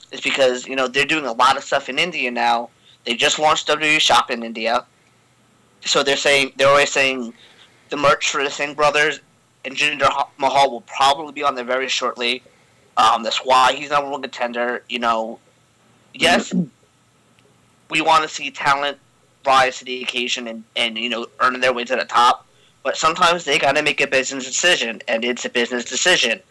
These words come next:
Speaker 2: Mm-hmm.
Speaker 1: And I'm not discrediting anything Jinder Mahal has done, 'cause he's, he's a good talent. And he's proven since he's come back to the company, he's good,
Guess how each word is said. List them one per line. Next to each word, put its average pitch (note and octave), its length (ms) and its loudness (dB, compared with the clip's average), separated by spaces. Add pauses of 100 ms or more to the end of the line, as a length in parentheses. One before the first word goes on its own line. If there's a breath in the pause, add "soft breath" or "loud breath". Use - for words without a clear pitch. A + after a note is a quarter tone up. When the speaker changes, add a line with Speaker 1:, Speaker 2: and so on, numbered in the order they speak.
Speaker 2:
Mm-hmm. A#2+ 240 -4
Speaker 1:
And C3 80 2
I'm C3+ 140 6
not D3 300 4
discrediting D3 580 0
anything D3+ 420 0
Jinder C#3+ 220 -8
Mahal B2+ 280 0
has A#2 120 -4
done, C3 240 2
'cause - 140 -10
he's, D#3+ 340 -6 (200)
he's C#3+ 240 0
a D#3+ 40 -4
good F#3 140 2
talent. G3 360 2 (500)
And B2 100 -4
he's C#3 200 -2
proven F#3 320 0
since - 260 -8
he's D3+ 320 -12
come D#3 160 0
back C3+ 220 0
to D3+ 60 -12
the D3 80 -4
company, C3 560 -2 (360)
he's F3 280 -2
good, C3+ 480 4